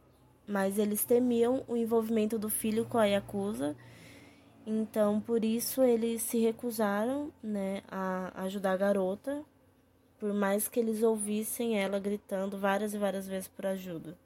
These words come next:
E eu não sei, eu fico meio perplexa de imaginar uma coisa dessa acontecendo na casa onde eu moro e eu não posso falar nada.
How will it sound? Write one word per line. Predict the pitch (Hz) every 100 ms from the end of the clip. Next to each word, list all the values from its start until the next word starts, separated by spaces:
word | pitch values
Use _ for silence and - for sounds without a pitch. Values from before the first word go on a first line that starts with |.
| _ _ _ _ - - _ _ _ _
E | 214 214 202 - _ _ _ _ _ _
eu | 208
não | 240 269
sei, | - 202
eu | 190
fico | - 233 233
meio | 226 220 226 220 214 208 _ -
perplexa | 214 - 208 196 - 208
de | 185 190
imaginar | 196 190 190 202 190 180 190 - _ _ _ - - _ _ _ _
uma | - 196 190
coisa | - 196 196
dessa | 185 185 202
acontecendo | 214 202 208 208 - 208 196 208 208 214 - _ _ _ _ _ _ -
na | 196 202
casa | 202 208 208
onde | 220 226
eu | 226
moro | 214 180 196 220 214
e | 196 190 196
eu | 196
não | 208
posso | 220 214
falar | 214 208 214
nada. | 226 202 226 254 233 233